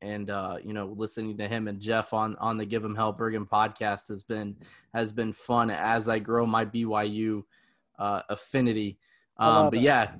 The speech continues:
Speaker 1: but yeah, the, the Give 'em Hell Brigham podcast is, is absolutely fantastic. They've got some fantastic merch, and, uh, and they one hundred percent support some, some fantastic causes. Uh,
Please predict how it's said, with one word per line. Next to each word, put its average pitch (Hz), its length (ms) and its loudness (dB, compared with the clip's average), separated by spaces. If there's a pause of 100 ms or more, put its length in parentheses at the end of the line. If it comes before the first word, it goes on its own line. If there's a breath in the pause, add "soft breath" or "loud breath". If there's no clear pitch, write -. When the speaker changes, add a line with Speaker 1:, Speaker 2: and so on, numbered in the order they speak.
(160)
Speaker 1:
but 117 240 2
yeah, 143 320 6
the, 170 180 6
the 165 140 6
Give 220 200 6
'em 240 100 8
Hell 208 180 8
Brigham 185 300 6
podcast 156 580 4
is, 123 280 -2
is 131 320 2
absolutely 131 580 0
fantastic. 127 720 -2
They've 113 220 0
got 113 220 2
some 107 240 -6
fantastic 120 720 -2
merch, 113 460 -2 (600 soft breath)
and, 107 340 0
uh, 98 400 2
and 107 160 -4
they 104 300 -2 (140)
one 113 280 -4
hundred 127 280 -2
percent 113 500 -4
support 107 520 -6
some, 101 380 -8
some 101 240 -10
fantastic 101 720 -6
causes. 98 560 -4
Uh, 95 300 -6